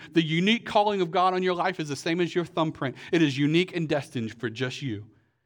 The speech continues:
And God wants to unlock that. And at T C, we want to speak life into that. I remember Pastor Dan was in a constant state of,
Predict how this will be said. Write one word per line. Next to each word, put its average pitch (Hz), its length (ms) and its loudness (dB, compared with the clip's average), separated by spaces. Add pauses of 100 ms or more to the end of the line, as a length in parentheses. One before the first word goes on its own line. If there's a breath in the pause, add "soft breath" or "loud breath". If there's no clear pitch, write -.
(420)
And 123 100 -8
God 135 220 -4
wants 127 200 -6
to 131 100 -6
unlock 123 340 -6
that. 147 160 -2 (180 loud breath)
And 139 100 -2
at 131 100 -6
T 147 160 -4
C, 135 240 -6
we 131 140 -2
want 123 140 -2
to 107 80 -10
speak 110 200 -12
life 110 240 -6
into 120 280 -10
that. 101 220 -8 (540)
I 120 40 0
remember 127 260 0
Pastor 127 340 -8
Dan 127 260 -4 (260 loud breath)
was 120 280 -2
in 135 100 -4
a 120 80 -4
constant 135 460 -6
state 139 260 -4
of, 123 240 -6